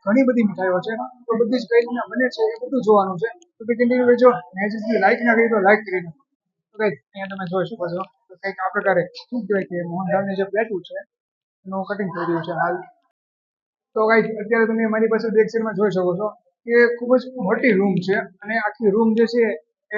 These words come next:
લાડવાની ભરેલી છે. તો તમે અંદાજો લગાવી શકો કે આવતીકાલે ગુરુ પૂનમના દિવસે લાખોની જે સંખ્યામાં છે એ ભાવિ ભક્તો જે છે એ બાપાના દર્શન માટે આવવાના છે. તો કંઈક આ પ્રકારે જે છે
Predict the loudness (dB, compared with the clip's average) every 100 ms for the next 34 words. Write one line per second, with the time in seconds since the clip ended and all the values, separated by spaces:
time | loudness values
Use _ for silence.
0 | -4 -2 -2 0 0 0 0 2 0 -2
1 | -8 -12 -18 _ _ -8 -2 2 0 0
2 | 0 4 4 8 8 8 4 2 2 -4
3 | _ -2 0 0 0 0 0 -2 -2 -2
4 | 0 0 0 0 0 0 -2 -4 _ _
5 | _ -6 0 0 2 0 -2 -6 -4 -2
6 | 0 0 -2 -10 _ -6 -2 -2 -4 -6
7 | -2 -2 0 2 2 2 2 2 -2 -10
8 | _ _ _ -8 -4 -2 0 -2 -2 -2
9 | -2 -2 -4 -4 -2 -2 -2 -2 -2 -2
10 | -4 -6 _ -6 -2 0 0 0 -2 0
11 | 2 2 2